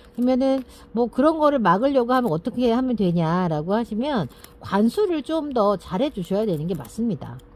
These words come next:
관수를 정기적으로 하시던가, 아니면은 얘네들이 뭐 이렇게 약간 조금, 어, 물탐을 그렇게 하기 전에 좀 이렇게 해주시던가 해야 돼요. 사실 백봉도 그런 현상들이 있거든요.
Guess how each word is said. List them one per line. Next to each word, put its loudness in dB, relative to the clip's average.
관수를 -4
정기적으로 -2
하시던가, -2
아니면은 0
얘네들이 0
뭐 -8
이렇게 -6
약간 -8
조금, -6
어, -8
물탐을 0
그렇게 -4
하기 -4
전에 -4
좀 -8
이렇게 -6
해주시던가 -4
해야 0
돼요. -6
사실 -8
백봉도 2
그런 2
현상들이 0
있거든요. -4